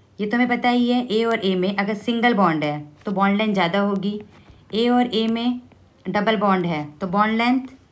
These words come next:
कम होगी, triple bond है तो और कम होगी bond लेंथ। वैसे ही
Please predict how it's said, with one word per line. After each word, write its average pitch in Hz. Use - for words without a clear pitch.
कम 208
होगी, 226
triple 240
bond 262
है 214
तो 226
और 240
कम 220
होगी 180
bond 156
लेंथ। -
वैसे 208
ही 220